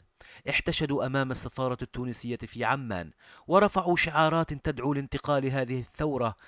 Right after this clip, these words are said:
إلى باقي الدول العربية، وحذروا الحكام العرب بأن مستقبلهم سيكون كحال الرئيس المخلوع زين العابدين. النظام العربي كأنه أخذ على حين غرة،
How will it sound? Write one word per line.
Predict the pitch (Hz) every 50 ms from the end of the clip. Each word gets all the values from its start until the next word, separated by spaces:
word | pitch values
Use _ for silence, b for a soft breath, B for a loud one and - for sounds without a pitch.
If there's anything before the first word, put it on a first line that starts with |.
| B B B B
إلى | 127 123 127 123 117
باقي | 107 120 120 117 - 120
الدول | 104 107 107 120 117 113 113
العربية، | 107 95 120 139 139 110 92 85 67 73 80 80 B B B B B B
وحذروا | 107 - - 143 127 117 123 131 127 123
الحكام | - - 127 - - - 175 160 143
العرب | 151 143 139 175 190 185 160 123 - - B B B B B B -
بأن | 117 127 131 127 127 120
مستقبلهم | 117 110 - - 147 - - - 175 180 160 123 131 127 120 113 _ b b b b b
سيكون | - - 139 139 139 - 180 190 165 135 110
كحال | - 123 - - 170 180 165 135
الرئيس | 113 90 101 110 98 165 156 - 156
المخلوع | 139 143 147 - - 185 208 208 185 147 - - - _ -
زين | 107 107 127 123 110 117
العابدين. | 107 101 113 117 120 180 156 131 98 87 85 78 _ b b b b b b b b
النظام | 151 160 151 143 139 165 165 151
العربي | 143 131 120 131 135 135 - 107 78 - _ _ _ _ _ _ _ _ _ _ _ -
كأنه | 175 - 151 165 165 156 139 127 135 139 135 135 - _ _ _ _ _ - -
أخذ | 165 - - 151 127 113 131
على | 117 113 120 120 117 113
حين | - - 127 117 113 135
غرة، | 147 135 110 - - 85 80 -